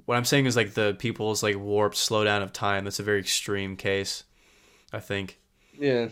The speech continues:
Speaker 1: Like, not that many people experience, like, I mean, obviously the time slows down, but, like, where you feel like you spent thirty years, like, that's pretty extreme.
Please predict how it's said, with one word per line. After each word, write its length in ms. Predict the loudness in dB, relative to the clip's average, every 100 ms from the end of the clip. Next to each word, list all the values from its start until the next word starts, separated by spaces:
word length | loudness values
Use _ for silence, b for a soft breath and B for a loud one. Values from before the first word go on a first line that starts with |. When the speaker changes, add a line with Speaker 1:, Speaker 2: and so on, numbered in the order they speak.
| -8
Speaker 1:
Like, 100 | -4
not 160 | -2 0
that 60 |
many 160 | -2 -2
people 260 | -2 -4
experience, 680 | -4 -4 -4 -4 -4 -4 -6
like, 280 | -6 -10 -14 _
I 60 | -4
mean, 120 | 2
obviously 260 | 2 2 -2
the 40 |
time 340 | 0 0 0 0
slows 340 | 0 0 0
down, 320 | -2 -2 -2
but, 80 | -2
like, 260 | -2 -4 -6
where 180 | -8
you 140 | -6 -6
feel 240 | -6 -2
like 200 | -2 -2
you 80 | -6
spent 340 | -6 -4 -6
thirty 320 | -4 -2 0 -2
years, 480 | -4 -2 0 -2
like, 120 | -4 -4
that's 160 | -6
pretty 240 | -4 -6 -4
extreme. 500 | -8 -10 -10 -10